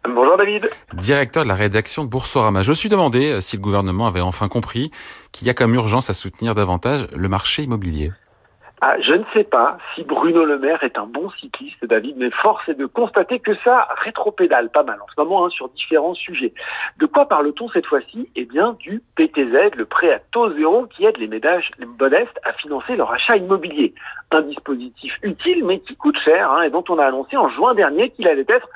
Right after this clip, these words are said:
Speaker 1: resserré. Bah oui, il faut bien trouver des économies quelque part.
Speaker 2: Bah oui, sauf que ce qui a été annoncé cette semaine, pardon, mais c'est, c'est tout l'inverse, hein.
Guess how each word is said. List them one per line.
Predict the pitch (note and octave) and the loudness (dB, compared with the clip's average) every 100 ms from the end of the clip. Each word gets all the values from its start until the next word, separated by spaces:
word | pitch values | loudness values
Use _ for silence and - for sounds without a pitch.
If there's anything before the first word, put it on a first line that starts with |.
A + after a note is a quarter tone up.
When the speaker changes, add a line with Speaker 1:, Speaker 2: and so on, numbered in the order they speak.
| - - - | -20 -18 -4
Speaker 1:
resserré. | - C#3+ - A#2 D#3 | -2 -2 -2 -2 -2
Bah | G2+ | -4
oui, | G#2 C3+ | -12 -12
il | |
faut | - | -12
bien | A2 C3 | -10 -12
trouver | - B2 | -8 -6
des | C3 A2 | -6 -8
économies | A#2 A2 C#3+ | -6 -6 -4
quelque | - - | -6 -6
part. | A#2+ F#2 - - | -6 -6 -8 -2
Speaker 2:
Bah | G#2 | 2
oui, | B2 | 2
sauf | G2+ - | -2 -4
que | F#2 | -6
ce | - | -4
qui | |
a | E2+ | -6
été | E2+ | -4
annoncé | E2 E2+ - F2+ | -4 -4 -4 -6
cette | E2 | -6
semaine, | - F2+ F2+ C3 C#3+ | -4 -2 2 2 2
pardon, | E2 D#2 B2 | -2 -2 0
mais | B2 | 0
c'est, | F2 E2+ D#2+ | -2 -4 -4
c'est | D2 D#2 | -4 -6
tout | E2 | -4
l'inverse, | C3 A#2+ - | 0 0 -2
hein. | G#2+ | -10